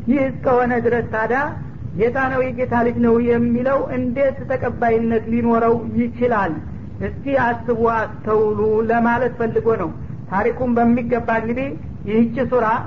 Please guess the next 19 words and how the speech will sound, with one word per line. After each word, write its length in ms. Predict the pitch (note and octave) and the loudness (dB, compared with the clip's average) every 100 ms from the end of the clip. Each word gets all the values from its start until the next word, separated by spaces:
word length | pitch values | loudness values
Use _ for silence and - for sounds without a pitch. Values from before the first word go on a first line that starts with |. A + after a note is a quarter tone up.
| - | -6
ከነስያሜዋ 800 | A#3 B3 B3 B3+ A#3+ A#3 A#3+ B3 | -2 -2 -2 0 0 0 2 0
አሊ 160 | B3+ A#3+ A#3+ | 2 0 0
ዒምራን 400 | A3+ A#3+ G#3+ D#3+ | 0 2 0 -2
በእነሱ 360 | D3 G#3 A#3+ B3 | -4 0 0 0
ቤተሰብ 420 | A#3+ A#3 A#3+ A#3+ A3+ | -2 0 0 -2 -4
ስም 160 | C4+ B3 | -4 -4
ስለተጠራች 720 | B3 A#3 A#3 A3+ A#3+ C4 D4+ - - - - - | 0 0 0 -2 0 0 -2 -8 -12 -12 -12 -6
ስለ 160 | - B3 B3 | -2 0 0
ኢሳ 200 | B3+ B3+ C4 B3+ | 0 0 0 0
የሚነሱትን 760 | B3+ B3 B3+ B3+ A#3+ B3 B3+ B3 | -2 -2 0 0 0 -2 -4 -4
ጥያቄዎች 600 | A#3+ A#3+ A#3+ B3 A#3+ A#3+ | 0 0 0 2 0 0
ሁሉ 200 | B3 A#3+ C#4 A#3+ | -2 0 2 2
እልባት 500 | A#3+ B3 B3 A#3 A3+ | 2 0 2 0 0
ለመስጠት 520 | A#3 A#3 A#3 - C#4 - | 0 0 0 -2 -2 0
ቆርጣ 260 | C4+ C4 A#3 | -4 -2 -2
ተነስታለች 720 | A3+ G#3+ E3 A3 G#3 G3+ - A#3 | -2 -2 -4 -4 -2 -4 -2 -2
ማለት 300 | G#3+ F#3 D#3+ | 0 -2 -4
ነው። 120 | D#3+ - - - - - - - | -6 -10 -12 -12 -10 -12 -10 -2
በመጨረሻም 880 | F#3 A#3+ B3+ A#3+ B3 B3 B3+ C4 | 0 2 0 -2 0 0 0 -2